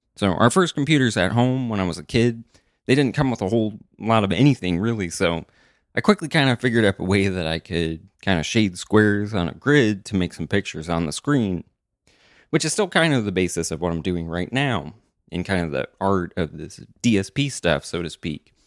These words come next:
where I'm performing more creative tasks, but within very technical or logical domains. And as I suggested originally, my goals were more towards drawing and visual arts.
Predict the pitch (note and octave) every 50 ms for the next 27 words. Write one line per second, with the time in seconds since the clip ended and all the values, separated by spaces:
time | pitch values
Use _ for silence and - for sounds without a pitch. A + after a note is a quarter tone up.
0 | _ _ _ _ _ _ _ _ _ _ - - - - A#2 B2 A#2+ A#2+ A2 B2
1 | A2 - - E3 E3+ E3+ D#3+ D#3 C#3 B2 A#2+ A2+ G2 - A2 A2 G#2 G2 F#2 F2+
2 | D#2 - - - A2+ B2 D#3 F#3 F#3 F3+ C3+ A2 - - D#2+ D2+ D#2 E2 E2+ -
3 | - - - - - - _ - F2+ G2 F2 D#2+ - - - F2+ G2 - A#2 G#2+
4 | G2 F#2 G2 G#2 G2 F2+ E2+ E2 - - A#2+ - - G2+ F2+ - E2+ D#2+ D#2 D2+
5 | - - - D2+ D2 C#2 - - - F2+ F#2 G#2+ A2+ G#2+ G2+ F#2 - E2+ D#2+ -
6 | - E2 F#2+ A2+ A2 G#2 - - E2+ E2 - - - _ - - - - - _
7 | _ _ _ _ _ _ _ _ _ _ _ _ - - C#3+ C#3+ C#3+ C3+ A2+ -
8 | _ - - E3 F3 F3+ D#3+ - A#2+ A#2 - C#3+ C3+ - - G#2 F#2 F#2 - E2+
9 | G#2+ C#3 F3 F3+ D#3+ A#2 G2 F2 E2 F2 G2+ B2 - _ _ - - - G2 F2+
10 | G#2+ G2 F#2 - - G2 F#2+ G2 F#2+ E2+ E2 E2 - - F2 E2+ D#2+ D2+ D#2+ D#2
11 | - - - - F#2+ F#2 F#2 F2+ F2+ E2 F2 F2 F#2 F#2 F2+ F2 E2+ - - -
12 | E2 C#3+ D3+ C#3+ A#2+ A2 E2+ D#2+ - - - D2+ E2 F2 - - - -